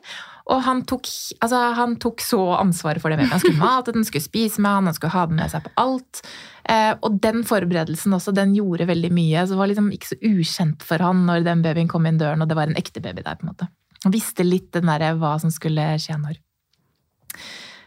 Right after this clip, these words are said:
Eh, og så er det jo også veldig mange ting man kan gjøre når de, det første gangen storesøsken møter babyen, da. Eh,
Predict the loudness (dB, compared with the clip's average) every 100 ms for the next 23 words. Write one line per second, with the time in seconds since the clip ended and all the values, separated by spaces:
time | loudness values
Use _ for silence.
0 | -4 0 2 2 2 0 0 0 0 2
1 | 2 2 2 2 2 2 2 0 2 2
2 | 2 0 0 0 2 2 0 -6 _ _
3 | -6 0 2 2 2 2 2 2 2 2
4 | 2 2 2 0 -2 -2 -4 -2 -4 -4
5 | -4 -2 0 2 2 2 0 -2 _ -6
6 | -2 0 -2 0 2 2 -2 -2 0 0
7 | 2 0 0 -6 _ _ _ -18 -18 -18
8 | -4 0 2